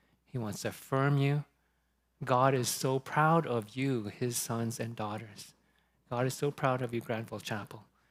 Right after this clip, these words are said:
Keep going in the way that you have gone. And so thank you to especially the leadership, both present as well as those in the past, those here as well as those who are not here.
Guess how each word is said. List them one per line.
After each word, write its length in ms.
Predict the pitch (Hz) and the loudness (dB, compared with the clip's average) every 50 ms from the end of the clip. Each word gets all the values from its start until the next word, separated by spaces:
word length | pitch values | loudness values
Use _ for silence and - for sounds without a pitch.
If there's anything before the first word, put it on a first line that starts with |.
| _ _ - - | _ _ -10 -4
Keep 240 | - 147 135 - | -2 -2 -2 -2
going 460 | - 139 135 139 139 143 147 147 147 147 | -2 0 2 4 4 4 4 4 2 0
in 120 | 127 123 | 0 -2
the 80 | 120 113 | -2 -2
way 240 | 110 117 123 131 | -2 0 0 2
that 240 | 127 120 117 - - | 0 0 -2 -2 -4
you 40 | 131 | -4
have 100 | 123 120 | -4 -2
gone. 340 | 127 120 110 107 101 104 - _ _ _ _ _ _ _ _ _ _ _ _ _ - | -2 -2 -2 -2 -6 -10 -12 _ _ _ _ _ _ _ _ _ _ _ _ _ -8
And 100 | 123 101 | -6 -6
so 160 | - 123 117 | -4 -4 -4
thank 400 | - - 151 151 160 156 - - | 0 4 4 6 6 4 4 4
you 220 | 151 143 143 143 | 4 4 4 2
to 360 | - - - 151 139 131 127 127 | 0 -2 -2 0 0 2 2 0
especially 440 | 117 - - 151 139 - - 143 | 0 2 2 2 2 4 2 2
the 120 | 120 123 117 | 2 4 4
leadership, 580 | 117 131 143 147 165 156 - - 180 180 185 160 - _ _ _ _ _ _ _ _ _ - | 4 4 4 6 6 4 6 6 6 6 4 2 -2 _ _ _ _ _ _ _ _ _ -6
both 380 | 131 131 139 135 135 135 - - _ _ _ _ _ _ _ - | 2 4 4 4 4 2 -2 -6 _ _ _ _ _ _ _ 0
present 500 | - 160 160 160 147 160 139 120 - - - - 147 | 8 8 8 10 10 8 6 6 2 -4 -12 -8 -4
as 200 | 135 135 127 - | -2 -2 -2 0
well 200 | 131 127 131 131 | 0 2 4 4
as 160 | 127 117 - | 2 2 2
those 340 | - 135 135 135 131 135 131 | 2 4 4 6 4 4 2
in 120 | 139 123 127 | 2 2 0
the 80 | 120 | 0
past, 640 | - - - 143 139 123 110 110 110 - - - 139 | 0 0 2 4 4 4 4 0 -6 -8 -8 -6 -4
those 240 | 131 127 131 127 - | -2 0 0 0 -2
here 360 | - - 147 143 147 147 147 | -2 2 4 6 8 8 8
as 160 | 131 117 - | 6 2 2
well 160 | 139 131 131 | 2 2 2
as 100 | 127 120 | 2 2
those 240 | 131 135 131 123 - | 2 2 2 2 2
who 100 | - 143 | 0 0
are 120 | 131 123 123 | 2 2 2
not 280 | 127 123 127 127 131 | 2 2 2 2 0
here. 400 | - - - 143 135 117 110 104 | 0 0 2 2 2 2 2 -2